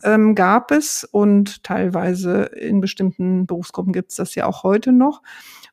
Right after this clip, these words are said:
Und ich glaube, dass, dass, also es gibt auch immer noch Menschen, die sich da hingezogen fühlen. Das ist ja auch, ähm, möglich. Also ich, ich plädiere immer dafür, dass es die Vielfalt geben sollte.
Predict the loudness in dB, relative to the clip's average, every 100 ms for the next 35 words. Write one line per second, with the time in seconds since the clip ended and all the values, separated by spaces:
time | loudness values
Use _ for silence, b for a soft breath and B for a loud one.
0 | _ 2 4 4 2 -10 _ _ _ _
1 | _ -4 -4 -2 2 4 4 2 -2 -4
2 | -10 _ -20 _ _ -20 _ -4 -4 -4
3 | -16 -20 -20 -6 0 0 0 -2 -2 0
4 | 2 4 4 4 4 4 4 2 0 -4
5 | -2 0 6 6 6 2 -4 -6 -4 -2
6 | 0 0 -4 -4 -4 -2 -4 -4 0 2
7 | 2 0 -6 0 2 4 4 0 -4 _
8 | 8 8 6 0 -6 -4 -4 0 0 0
9 | -4 -4 -8 -2 0 4 4 6 4 4
10 | 2 4 4 4 0 -4 -8 -8 -6 2
11 | 6 6 6 -2 0 0 0 0 -4 -2
12 | 0 0 -2 -6